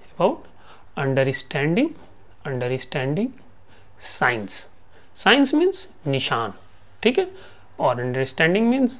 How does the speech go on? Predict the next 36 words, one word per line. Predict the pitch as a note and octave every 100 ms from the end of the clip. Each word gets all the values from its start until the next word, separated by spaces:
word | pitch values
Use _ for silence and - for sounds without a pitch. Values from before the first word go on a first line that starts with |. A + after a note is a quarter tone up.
| -
समझना। | - C#3+ C3 D#3 F3+ -
तो | -
आज | - E3+ F3
हम | G3
लोग | A3
कुछ | B3 B3 - - - - - D3
निशांस | D3 E3 F3+ G#3+ A3+
के | -
बारे | E3 D3+ D#3+
में | D#3 C#3
देखेंगे। | C3+ D3 D3 F3
निशान | D#3 C#3+ D#3 F3+ E3
जो | D#3
है | D3+ F3+ - - - - D3
वो | D#3+
हमको | D#3+ D#3 F3
बहुत | C#3 D3 D#3+
सारी | E3 D#3
चीज़ों | - C3+ D3+
को | D3+ G3 A#3 - - - -
अच्छे | - - A3+
से | - G#3 -
अंडरस्टैंड | D3+ D3 D3+ - D#3 E3 E3
करने | C#3+ C#3+ C#3+
के | C#3
लिए, | C#3+ D#3+
समझने | - D#3 D#3 D3+
के | D3 C3
लिए | D3
बहुत | C#3+ C#3+ B2+
ईजी | A#2+ C3
होते | A#2 - B2
हैं, |
ठीक | A2+ A3+
है |
ना। | E4+